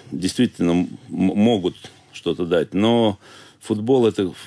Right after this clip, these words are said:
комплекс задач. И я говорю, здесь в первую очередь не футбольное мастерство, которое многие болельщики смотрят и оценивают. Да? Когда подходишь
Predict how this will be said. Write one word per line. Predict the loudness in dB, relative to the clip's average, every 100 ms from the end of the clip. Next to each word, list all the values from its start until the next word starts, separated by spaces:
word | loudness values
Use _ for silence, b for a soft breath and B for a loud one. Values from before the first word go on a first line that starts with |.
| -6
комплекс | -2 -2 -2 -6 -6 -8
задач. | -6 -2 0 0 0
И | 0
я | 2
говорю, | 2 0
здесь | 2 0 0
в |
первую | 0 0 2 2
очередь | 2 0 -4 -2
не | -2 -2
футбольное | -2 0 0 2
мастерство, | 0 -2 -4 -6 -2 -2 -2 B B B
которое | -6 -2 0 0
многие | 2 0 0
болельщики | 0 0 0 -2 -6
смотрят | -2 -2 0 -2 0
и |
оценивают. | 0 0 -2 -2 -2 -4 -4
Да? | -2 -2
Когда | -2 -2
подходишь | -2 -2 0 0 0